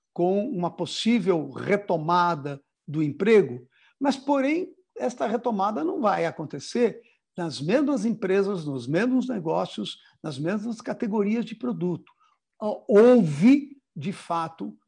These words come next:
um rearranjo do emprego em termos estruturais do país, com um crescimento mais forte na área de serviços e não tão grande na área, sei lá, da agricultura, na área,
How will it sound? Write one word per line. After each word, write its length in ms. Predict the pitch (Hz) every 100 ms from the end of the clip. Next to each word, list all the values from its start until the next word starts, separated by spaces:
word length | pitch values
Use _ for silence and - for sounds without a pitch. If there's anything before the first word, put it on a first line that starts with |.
| -
um 200 | 196 175
rearranjo 1160 | 143 220 233 190 143 196 262 226 139 123 131 - _ _
do 180 | 139 170
emprego 720 | 170 156 180 214 180 139 123 _ -
em 120 | 180
termos 400 | 170 185 202 202
estruturais 920 | 196 - 233 226 285 220 180 165 - - -
do 100 | 143
país, 520 | 165 143 120 - - _ _ _ _
com 200 | 175 170
um 60 | 147
crescimento 640 | 160 151 156 160 185 165 147
mais 200 | 151 -
forte 560 | 160 170 165 - - _ _ _
na 140 | 180 175
área 400 | 156 180 180 156
de 100 | 135
serviços 840 | - 147 127 254 - - - - _ _
e 140 | 208 165
não 260 | 165 175
tão 220 | 196 214
grande 560 | 165 156 175 175 131 139 _ _ _
na 160 | 175 160
área, 560 | 156 170 170 165 147 - _
sei 140 | - 139
lá, 80 |
da 140 | 139 151
agricultura, 840 | 139 139 139 131 - 208 196 143
na 140 | 143
área, 640 | 147 156 170 175 165 151